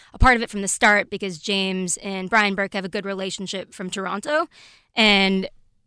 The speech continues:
they've just been huge advocates, so that's a cool thing with the Canes, and it's just goes to show you that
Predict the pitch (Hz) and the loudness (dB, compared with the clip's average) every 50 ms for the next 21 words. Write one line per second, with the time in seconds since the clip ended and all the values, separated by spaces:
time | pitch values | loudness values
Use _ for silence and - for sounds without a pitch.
0 | _ _ 202 190 202 185 - 190 - - 196 196 220 190 185 - - 190 190 190 | _ _ -6 -6 -4 -4 -4 -8 -8 -8 -6 -6 -6 -6 -6 -4 -2 -2 -2 -2
1 | - 190 196 185 - - 180 185 185 - 190 - - 226 202 180 - 202 180 165 | -6 -10 -10 -8 -8 -8 -8 -8 -8 -8 -10 -4 -2 -2 -2 -2 -4 -6 -8 -8
2 | - - - - 180 165 170 165 170 175 180 - - - - - - 160 160 - | -10 -14 -14 -12 -12 -10 -10 -10 -10 -8 -4 -4 -4 -4 -6 -14 -18 -16 -16 -16
3 | - - - - 208 - - _ _ - 185 - - - - - - _ _ _ | -16 -16 -18 -18 -18 -20 -20 _ _ -16 -8 -4 -4 -4 -4 -6 -10 _ _ _
4 | _ _ _ _ _ _ - 349 - - 269 262 254 - 214 - - 214 196 190 | _ _ _ _ _ _ -4 -4 0 2 2 2 2 2 -2 0 0 0 2 2
5 | 190 190 190 190 185 190 190 185 190 - | 0 0 0 -2 -4 -4 -4 -6 -6 -8